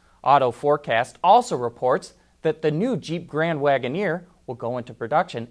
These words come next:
exactly one year from now at the F C A assembly plant in Warren, Michigan. The Grand Wagoneer will slot in above the Grand Cherokee and will help the Jeep brand become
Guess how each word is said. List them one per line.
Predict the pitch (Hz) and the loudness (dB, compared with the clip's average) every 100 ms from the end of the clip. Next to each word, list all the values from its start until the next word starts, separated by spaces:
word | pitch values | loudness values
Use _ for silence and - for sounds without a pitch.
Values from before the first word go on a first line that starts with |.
| - | -12
exactly | 131 156 160 160 160 | -8 -2 -2 -2 -6
one | 143 147 190 175 | -6 -2 -2 -2
year | 190 302 | -2 -4
from | - 147 120 | -2 -2 -2
now | 110 151 196 _ _ _ | 0 -2 -4 _ _ _
at | 120 - | -10 -8
the | 117 113 - _ 151 | -6 -6 -8 _ 0
F | 160 | 0
C | - 131 | 0 -4
A | 120 | -4
assembly | 113 160 185 151 | -2 -2 -2 -4
plant | 120 123 135 | -6 -8 -8
in | 165 | -8
Warren, | 127 117 117 156 | -6 -4 -4 -4
Michigan. | 214 - 147 104 101 _ _ _ _ _ - | -6 -6 -6 -6 -10 _ _ _ _ _ -8
The | |
Grand | 170 240 285 180 | -2 -2 -2 0
Wagoneer | 175 143 143 165 | 0 0 -2 -2
will | 104 | -4
slot | 113 - 147 131 | -10 -2 0 0
in | 135 127 | 0 -4
above | 117 131 | 0 0
the | - | 0
Grand | 107 107 107 | -6 -8 -8
Cherokee | - 175 202 196 117 117 - _ | 0 4 4 2 -10 -12 -20 _
and | - 120 | -12 -2
will | 117 | -2
help | 131 165 | 2 0
the | 135 | 0
Jeep | 117 214 226 | -8 -6 -6
brand | 113 101 101 104 - | -8 -10 -12 -14 -18
become | 117 170 127 | -14 -12 -12